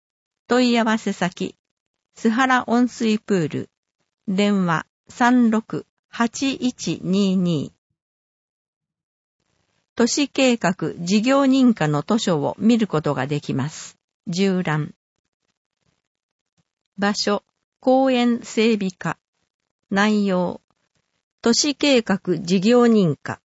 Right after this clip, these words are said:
井田公園。問い合わせ先、公園整備課。電話九三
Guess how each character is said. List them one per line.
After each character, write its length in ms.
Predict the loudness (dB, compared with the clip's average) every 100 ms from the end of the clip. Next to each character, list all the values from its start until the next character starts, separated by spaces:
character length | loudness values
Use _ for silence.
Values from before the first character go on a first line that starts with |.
| _ _ _ _ _ _ -6
井 140 | 0
田 180 | 0 -2
公 360 | -4 -2 0
園。 260 | -2 -6 -10 _ _ _ _ _ _ _ _ _ _
問 240 | 0 2 2
い 60 |
合 60 | 2
わ 140 | 0
せ 140 | -2 -4
先、 420 | -4 -4 -10 -12 _ _ _ _ _ _
公 300 | 2 4 4
園 240 | 2 2
整 280 | 0 0 0
備 180 | 0 -2
課。 280 | -4 -6 -6 _ _ _ _ _ _ -4
電 360 | -2 0 0
話 200 | 0 -2 _ _ -6
九 280 | -2 -2 -4
三 440 | -2 0 0